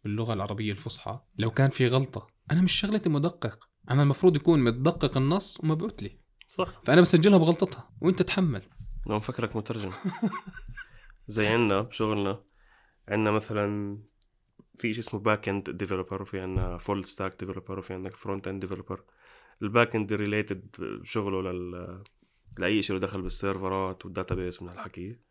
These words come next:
Speaker 2: والفرونت إند بيكون إشي له دخل بواجهة المستخدم بشكل
Speaker 1: آه،
Speaker 2: عام.
Speaker 1: للإند يوزر.
Speaker 2: للإند يوزر بالضبط. والفول ستاك بيشتغل الجوز. عنا في بعض الشركات في الأردن الباك إند بيشتغل كل الحكي هذا،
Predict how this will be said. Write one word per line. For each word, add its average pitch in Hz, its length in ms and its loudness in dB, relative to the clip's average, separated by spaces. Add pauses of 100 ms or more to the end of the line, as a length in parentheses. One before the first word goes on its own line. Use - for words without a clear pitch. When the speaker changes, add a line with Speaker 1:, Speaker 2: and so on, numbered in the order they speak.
(360)
Speaker 2:
والفرونت 95 1040 0
إند 104 380 -2 (280)
بيكون 104 420 -2
إشي 101 440 -4 (760)
له 107 100 -4
دخل 101 280 -4
بواجهة 101 420 -2
المستخدم 95 440 -8
بشكل 90 240 -8
Speaker 1:
آه، 143 40 2
Speaker 2:
عام. 143 100 4
Speaker 1:
للإند 131 260 2
يوزر. 101 280 -4 (480)
Speaker 2:
للإند 98 280 -4
يوزر 85 280 -8
بالضبط. 92 380 -12 (500)
والفول 170 380 2
ستاك 175 240 4
بيشتغل 135 280 0
الجوز. 92 400 -4 (640)
عنا 143 440 6
في 147 200 4
بعض 131 220 4
الشركات 110 380 -2
في - 80 -10
الأردن 95 460 0
الباك 104 440 2
إند 143 200 -6 (500)
بيشتغل 123 320 2
كل 170 500 10
الحكي 147 300 4
هذا، 107 160 -8